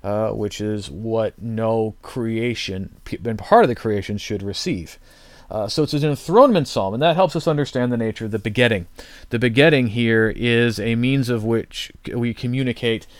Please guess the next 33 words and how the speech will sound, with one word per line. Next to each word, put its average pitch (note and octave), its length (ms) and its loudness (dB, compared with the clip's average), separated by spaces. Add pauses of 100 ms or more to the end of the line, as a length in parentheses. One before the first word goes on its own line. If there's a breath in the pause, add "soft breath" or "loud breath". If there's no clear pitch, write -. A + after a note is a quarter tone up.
(200 loud breath)
um, G#2 560 -4
the A#2 320 -4
getting C3 400 0
of A#2 180 -4
power G#2 480 -2
and A2+ 240 -8
establishment B2 680 -4
as G#2 260 -8
power, F#2 500 -8
that A2+ 280 -4
he C#3 260 0
is B2+ 220 0 (360 loud breath)
declared G3 600 4
the D#3 80 0
Son F3 240 -2
of C3+ 160 0
God D3 280 4
in C#3 60 2
the C3+ 80 -2
resurrection A#2+ 800 -2 (280 soft breath)
from C3 220 0
the C3 80 2
dead, D3 380 6
as G#2+ 100 -2
Paul G#2 280 0
will G2 60 -2
say G2+ 240 -2
in F#2+ 100 -2
Romans F#2+ 280 -4
one, F#2 200 -6
four F2+ 280 -6
through E2+ 200 -10
five. D2+ 500 -12